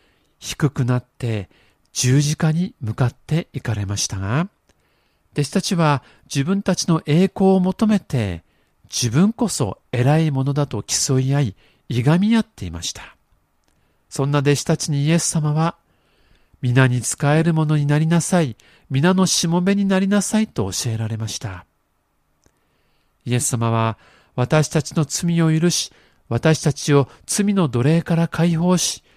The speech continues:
神様との関係に招き入れるために、贖いの代価としてご自身の命を捧げてくださいました。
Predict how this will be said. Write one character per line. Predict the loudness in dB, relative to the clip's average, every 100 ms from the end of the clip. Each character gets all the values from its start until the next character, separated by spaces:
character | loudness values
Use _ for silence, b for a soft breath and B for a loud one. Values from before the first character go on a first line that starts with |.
| b b b
神 | 0 0
様 | 0 0 0
と | 0 0
の | -2
関 | 0 -2 -2
係 | -2 0
に | 0 -2
招 | 0 0 -2
き | 0 -2
入 | 0
れ | 0
る | -2
た | -2
め | -4 -2
に、 | -2 -6 -10 _ _ _ _ _ _ _ -4
贖 | 0 2 2 2 2
い |
の | 0
代 | 0 -2 -2
価 | -2
と | -4
し | -4
て | -4 -4 -4 -8 _ _ _
ご | -4
自 | -2 0 -2
身 | -2
の | 0 0
命 | 0 -2 -4 -2
を | -2
捧 | -4 -8 -6
げ | -4
て | -4
く | -4
だ | -4
さ | -4 -4
い | -2
ま | -4
し | -4
た。 | -8